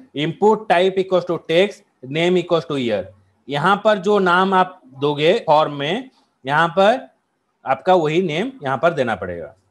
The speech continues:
ट्रिम method क्यों यूज़ किया जाता है? If you have any kind of white space, अगर कोई white space होता है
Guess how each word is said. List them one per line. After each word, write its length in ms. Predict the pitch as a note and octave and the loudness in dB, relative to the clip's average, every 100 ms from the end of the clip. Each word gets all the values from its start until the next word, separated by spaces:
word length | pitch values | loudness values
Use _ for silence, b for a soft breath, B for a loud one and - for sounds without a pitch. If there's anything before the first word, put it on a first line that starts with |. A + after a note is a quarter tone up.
| _ _ _ _ _ _ _ G#3 | _ _ _ _ _ _ _ 0
ट्रिम 260 | A#3 A#3+ | 2 2
method 340 | A#3 A3+ A3+ A3 | 0 0 -2 -2
क्यों 220 | A3 A3 | -2 0
यूज़ 240 | A3 G#3 | -2 -4
किया 160 | G#3+ G3+ | -2 0
जाता 240 | G3+ G3 G3 | 0 0 2
है? 200 | G3 A#3+ - _ _ _ _ _ _ - | 0 -2 -10 _ _ _ _ _ _ -4
If 220 | F#3 G3+ | -2 0
you 100 | A#3 B3 F3 | -2 -2 2
have 280 | F3 A3 G3 | 2 2 2
any 220 | F#3 G#3 | 0 0
kind 240 | G#3 G3+ G#3 | -2 0 0
of 160 | F#3 | 0
white 260 | D#3 E3 F#3 | 2 2 0
space, 340 | - C#3+ G#2+ F#2+ | -4 -6 -4 -6
अगर 240 | C#3 F#3 | 0 0
कोई 260 | F#3 F#3 G3+ | 4 2 2
white 280 | D#3 D3+ D#3 | 2 0 -2
space 300 | - F#3+ F#3 | -4 -2 -2
होता 260 | D#3+ D#3+ | -2 0
है 140 | D#3 | 0